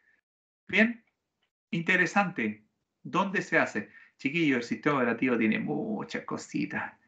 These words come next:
muchas cositas, ¿ah? Muy lindas, muchas cositas lindas por ahí. Bien, vamos a cre-, estructura de directorio,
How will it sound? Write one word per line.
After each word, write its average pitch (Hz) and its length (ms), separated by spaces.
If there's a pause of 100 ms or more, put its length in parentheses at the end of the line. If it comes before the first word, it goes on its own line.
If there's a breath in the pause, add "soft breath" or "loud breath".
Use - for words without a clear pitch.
(300)
muchas 156 380
cositas, 110 560 (100)
¿ah? 143 320
Muy 143 240
lindas, 113 440 (100)
muchas 156 300
cositas 110 460
lindas - 280
por - 160
ahí. - 120 (1200 loud breath)
Bien, 190 320
vamos 269 300
a 254 140
cre-, - 180
estructura 240 480
de 233 80
directorio, 202 840